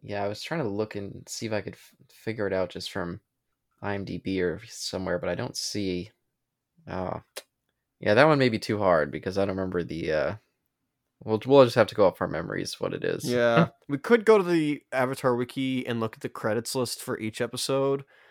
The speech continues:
Speaker 2: uh, but we're not gonna do that.
Speaker 1: <laughs>
Speaker 2: I just know some of these, I think, yeah, like the Deser-, no, the Deserter was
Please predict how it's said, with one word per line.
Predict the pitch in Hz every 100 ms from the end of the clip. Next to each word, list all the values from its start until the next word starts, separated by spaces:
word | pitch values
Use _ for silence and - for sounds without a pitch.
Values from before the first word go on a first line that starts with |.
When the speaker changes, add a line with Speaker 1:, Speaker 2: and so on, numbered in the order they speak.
| _ _
Speaker 2:
uh, | - 107 104 107
but | 101 107
we're |
not | 110
gonna | 101 92
do | 90
that. | 90 87 - - _ _ _ _ _ _ -
Speaker 1:
<laughs> | 135 127
Speaker 2:
I | -
just | 151 147
know | 190 175
some | - 156
of | 147
these, | 143 139 123
I | 123
think, | 120 143
yeah, | 127 117
like | 113 110
the | 120
Deser-, | 113 110 117 110 107 107 107
no, | 120
the | 101
Deserter | 104 107 135 135
was | 131 113 101 -